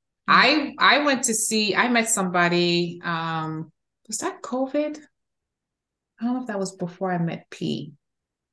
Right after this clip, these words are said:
Speaker 2: Might have been before I met P. I don't know. But, um, I had, like, I had,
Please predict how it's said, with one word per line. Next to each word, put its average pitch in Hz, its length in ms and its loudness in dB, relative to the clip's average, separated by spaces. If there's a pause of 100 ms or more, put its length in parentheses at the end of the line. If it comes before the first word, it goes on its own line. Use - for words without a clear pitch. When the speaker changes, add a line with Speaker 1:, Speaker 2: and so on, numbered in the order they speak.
(260)
Speaker 2:
Might 254 100 -4
have 247 80 -2
been 196 160 -2
before 170 240 -6
I 160 60 -2
met 147 220 -8
P. 139 300 -10
I 185 100 -2
don't 180 160 -4
know. - 260 -8 (760)
But, 196 520 4
um, 190 680 4 (2000)
I 175 160 4
had, 196 300 4
like, 160 280 0
I 170 120 -6
had, 165 380 -4